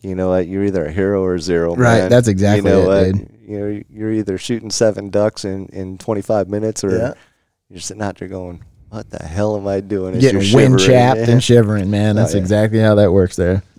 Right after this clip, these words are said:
Speaker 1: That's
Speaker 2: Yeah,
Speaker 1: it,
Speaker 2: that's
Speaker 1: too.
Speaker 2: cool, though.
Speaker 1: Yeah, you know what? It was, I run across the same thing at S J. You know what? I don't know S J as well as I should.
Speaker 2: Right.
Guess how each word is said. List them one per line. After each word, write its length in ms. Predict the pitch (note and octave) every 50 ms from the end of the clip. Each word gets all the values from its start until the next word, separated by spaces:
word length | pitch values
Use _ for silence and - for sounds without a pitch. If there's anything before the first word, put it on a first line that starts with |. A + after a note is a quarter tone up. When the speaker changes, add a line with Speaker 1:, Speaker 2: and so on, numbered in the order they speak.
| _ _ _ _ _ -
Speaker 1:
That's 140 | F#2+ F#2+ A#2
Speaker 2:
Yeah, 100 | D3 F3
Speaker 1:
it, 40 | D#3+
Speaker 2:
that's 180 | D3+ E3+ -
Speaker 1:
too. 60 | G#2 G2+
Speaker 2:
cool, 180 | A#2+ A2+ A2+
though. 260 | A2 A2 A2+ A#2 C3 C3+ - _ _ D#4+
Speaker 1:
Yeah, 180 | D#4 D4+ C4+
you 220 | B3 G3+ D#3 C3+ B2
know 120 | G#2+ G2
what? 140 | F#2 F#2 F#2+
It 60 | G#2+
was, 180 | G#2+ F#2+ F2 - - -
I 180 | - A#2 A2+
run 360 | G#2 G2 - - G#2 G2 F#2
across 300 | F2+ - - G2 - - -
the 60 | -
same 220 | - - F#2 F2
thing 280 | E2+ - F#2 F2+ F2+ E2+
at 100 | D#2 D#2
S 160 | D#2+ E2 -
J. 220 | - - - E2 D#2+
You 200 | E2 E2 E2 D#2
know 120 | D#2+ E2
what? 220 | E2 E2 E2 F2
I 80 | F#2 F2+
don't 200 | F2 E2+ D#2+ E2
know 200 | F2 E2+ E2+ E2+
S 160 | E2+ E2 D#2+ -
J 220 | - - F2 F2
as 180 | F2 E2+ D#2 D#2
well 220 | F2+ F2+ F2 E2+
as 120 | E2+ E2
I 80 | E2 E2
should. 440 | - - - F#2 F2+ F2 F2+ F#2 - _ _ _ _ -
Speaker 2:
Right. 300 | A2+ G#2 G2 F#2+ F#2+